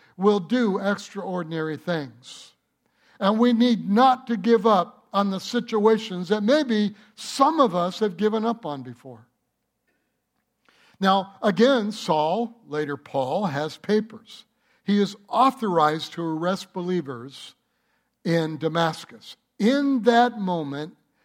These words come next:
Jesus, who had already ascended and is sitting on the right hand of the Father in heaven, Jesus, who was making intercession for the church, decides to come back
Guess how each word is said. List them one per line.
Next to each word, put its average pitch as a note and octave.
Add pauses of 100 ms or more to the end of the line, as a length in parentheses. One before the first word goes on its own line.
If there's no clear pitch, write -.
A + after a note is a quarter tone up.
(460)
Jesus, D3+
who G3
had F3+
already A#3
ascended F3+
and D#3
is C#3+
sitting G#3+
on G3
the F3
right F3
hand F3+
of D3+
the C#3
Father C#3+
in C#3
heaven, B2+ (1400)
Jesus, E3+
who F#3
was F3+
making G3
intercession F3+ (280)
for F3
the D#3
church, - (760)
decides E3
to -
come G#3
back C#3